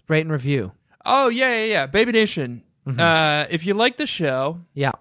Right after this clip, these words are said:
Speaker 2: and I assume if you're, if you're
Speaker 1: Oh,
Speaker 2: with
Speaker 1: you're
Speaker 2: us
Speaker 1: doing
Speaker 2: on
Speaker 1: it now. You're doing the outro. I'm just gonna sit back and interrupt you. <laughs> You did
Speaker 2: I'd
Speaker 1: the
Speaker 2: like,
Speaker 1: intro. You
Speaker 2: I'd
Speaker 1: might
Speaker 2: like
Speaker 1: as
Speaker 2: to
Speaker 1: well
Speaker 2: see
Speaker 1: do
Speaker 2: you
Speaker 1: the
Speaker 2: try.
Speaker 1: outro.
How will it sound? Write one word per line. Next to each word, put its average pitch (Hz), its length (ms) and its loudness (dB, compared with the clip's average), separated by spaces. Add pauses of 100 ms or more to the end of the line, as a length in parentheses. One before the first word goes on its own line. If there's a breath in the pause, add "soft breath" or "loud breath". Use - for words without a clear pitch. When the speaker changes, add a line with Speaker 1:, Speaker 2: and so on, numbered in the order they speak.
(200)
Speaker 2:
and 139 100 -10
I 147 60 -6
assume 202 440 -4
if 170 160 -6
you're, 156 220 -4
if 143 200 -8
you're 185 100 2
Speaker 1:
Oh, - 20 4
Speaker 2:
with 170 100 2
Speaker 1:
you're 208 140 4
Speaker 2:
us 151 80 -2
Speaker 1:
doing 175 180 2
Speaker 2:
on 131 60 -2
Speaker 1:
it 123 100 -8
now. 127 200 -8
You're 233 160 -6
doing 330 180 2
the 165 80 -2
outro. 143 380 -6
I'm 285 160 -2
just 466 160 -10
gonna 202 120 -6
sit 214 300 -2
back 359 260 2
and 269 100 -2
interrupt 285 580 0
you. 113 260 -6 (180)
<laughs> 339 120 8 (840 loud breath)
You 262 100 6
did 320 120 4
Speaker 2:
I'd - 40 -4
Speaker 1:
the 277 60 2
Speaker 2:
like, 294 100 4
Speaker 1:
intro. 302 180 4
You 226 60 6
Speaker 2:
I'd 220 60 4
Speaker 1:
might 247 80 6
Speaker 2:
like 269 60 6
Speaker 1:
as 262 80 2
Speaker 2:
to 277 60 0
Speaker 1:
well 254 80 6
Speaker 2:
see 185 60 -2
Speaker 1:
do 262 60 2
Speaker 2:
you 254 60 6
Speaker 1:
the 226 80 4
Speaker 2:
try. 254 220 6
Speaker 1:
outro. 208 360 2